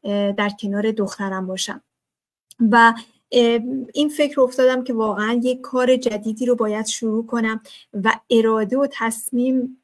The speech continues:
گرفتم که این کار رو شروع کنم و خیلی خوشحال هستم که وارد این بیزینس شدم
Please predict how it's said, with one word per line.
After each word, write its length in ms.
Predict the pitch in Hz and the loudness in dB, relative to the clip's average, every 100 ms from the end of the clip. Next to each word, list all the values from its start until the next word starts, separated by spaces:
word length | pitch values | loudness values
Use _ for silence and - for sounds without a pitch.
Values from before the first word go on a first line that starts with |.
| 233 | 2
گرفتم 640 | 247 240 233 - 220 214 | 4 4 0 -4 -4 -4
که 320 | 208 240 226 226 - - | -2 0 0 -2 -14 -6
این 220 | 262 277 | 0 0
کار 320 | 277 269 254 | 0 0 2
رو 100 | 247 | 2
شروع 340 | 226 - 214 220 | 0 -2 -4 -4
کنم 320 | 220 208 202 | -4 -4 -4
و 60 | 202 | -6
خیلی 380 | 202 - 240 247 | -8 -4 0 -2
خوشحال 540 | - 220 - 220 220 | -2 -6 -6 -6 -4
هستم 440 | 208 190 - 190 180 - - _ | -4 -4 -4 -6 -12 -18 -20 _
که 280 | - 220 202 | 0 0 0
وارد 360 | 208 202 214 220 | 2 2 0 0
این 180 | 220 | 0
بیزینس 400 | 208 202 196 220 | -2 -4 -4 -2
شدم 400 | - 247 233 226 | -2 0 0 -2